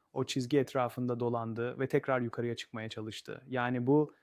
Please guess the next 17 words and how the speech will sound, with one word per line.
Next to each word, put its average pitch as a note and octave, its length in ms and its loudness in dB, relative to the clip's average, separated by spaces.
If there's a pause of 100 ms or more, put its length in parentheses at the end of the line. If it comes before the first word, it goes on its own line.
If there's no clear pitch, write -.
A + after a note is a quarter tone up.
(120)
o B2 140 -2
belirli C#3+ 380 6
direnç C3+ 300 0
çizgisinin B2+ 560 -2
kısa C3 220 0
hikayesi. A2+ 720 -2 (2500)
Şimdi D#3+ 460 6 (260)
destek C3+ 760 4
bence C#3 320 4
tutulursa C#3+ 960 2
çok C#3 320 4
önemli A#2 560 -4 (160)
ve B2+ 300 0
iyi C3+ 220 4
bir C3+ 40 -4
sıçrama B2+ 520 -2
görebilirsek B2 920 0